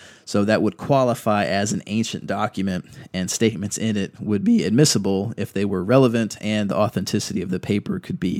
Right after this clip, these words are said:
established. Uh, so we have subpart seventeen. These are market reports and similar commercial publications. For example, how the stock market did on any particular day. It says, quote,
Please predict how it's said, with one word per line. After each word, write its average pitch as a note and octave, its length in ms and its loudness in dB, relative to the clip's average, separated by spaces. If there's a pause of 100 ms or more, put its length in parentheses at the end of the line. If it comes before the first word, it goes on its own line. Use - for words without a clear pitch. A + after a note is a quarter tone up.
established. - 640 -8 (600)
Uh, F#2+ 240 -2
so - 140 -2
we A2 80 2
have A2+ 300 4
subpart C3 480 2
seventeen. D3+ 840 2 (280)
These G#2+ 220 -2
are F#2+ 100 2
market B2+ 380 4
reports C3 640 -2
and G2 180 -6
similar A2+ 340 -2
commercial - 460 -4
publications. B2 800 -2
For F#2+ 160 -4
example, A2 420 -4
how G2 140 -2
the - 80 -10
stock - 340 -2
market B2+ 320 -4
did A#2+ 180 2
on A#2 120 0
any A#2+ 160 0
particular A2 500 0
day. A#2+ 360 4 (420)
It - 120 -6
says, - 200 -2
quote, - 340 4